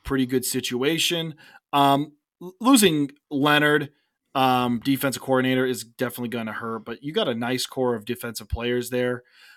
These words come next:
Um, you got Mordecai transferring in at quarterback from S M U, something, they're gonna have a dynamic quarterback that Wisco-, Wisconsin's not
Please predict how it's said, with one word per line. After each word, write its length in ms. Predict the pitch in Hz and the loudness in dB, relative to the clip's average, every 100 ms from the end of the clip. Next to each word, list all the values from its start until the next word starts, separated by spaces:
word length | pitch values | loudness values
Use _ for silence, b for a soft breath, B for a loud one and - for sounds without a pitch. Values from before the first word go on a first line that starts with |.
| b - | b 0
Um, 300 | 127 120 120 | 0 2 2
you 60 | |
got 180 | 202 156 | 2 2
Mordecai 600 | 131 135 165 190 214 214 | 2 4 4 4 2 2
transferring 520 | 208 185 180 170 156 | 2 0 0 -2 0
in 120 | 160 180 | 0 0
at 120 | - | 0
quarterback 440 | 147 151 170 170 | 0 2 2 0
from 160 | - 131 | 0 -4
S 240 | 151 143 | -2 0
M 160 | 147 135 | 0 0
U, 200 | 143 170 | 0 0
something, 540 | - 156 175 156 135 b b b b _ | -2 -4 -4 -4 -6 b b b b _
they're 140 | 147 175 | -4 2
gonna 120 | 233 | 4
have 100 | 208 | 4
a 60 | 147 | 2
dynamic 540 | 139 127 139 175 165 | 2 2 2 2 2
quarterback 520 | - 156 165 175 180 | 2 2 4 4 4
that 160 | 143 127 | 2 0
Wisco-, 460 | 143 - - 135 139 | 0 -2 -2 -4 -4
Wisconsin's 600 | 127 - 135 143 160 131 | -6 -2 -2 -2 -4 -2
not 200 | 131 | -2